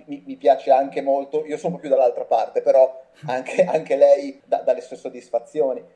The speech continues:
Cambiando, uscendo da, dal mondo Quiver, eh, c'è la squash, che è una tavola che, che in Nitro,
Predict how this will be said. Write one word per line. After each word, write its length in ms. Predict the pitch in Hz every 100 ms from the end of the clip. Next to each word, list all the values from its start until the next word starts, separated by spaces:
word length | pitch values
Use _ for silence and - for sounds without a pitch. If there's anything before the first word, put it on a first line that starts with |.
| _
Cambiando, 880 | - 131 135 147 143 139 135 131 -
uscendo 560 | - - 190 185 147 131
da, 140 | 131
dal 200 | 131 131
mondo 300 | 139 147 139
Quiver, 720 | - 147 165 170 180 175 - _ _
eh, 220 | 120 113 113
c'è 100 | 139
la 100 | 123
squash, 500 | - 143 147 160 - 180 - _ _
che 100 | 135
è 0 |
una 100 | 120
tavola 240 | 127 131
che, 140 | 127 123
che 120 | 123
in 140 | 110
Nitro, 640 | 110 123 139 131 131 135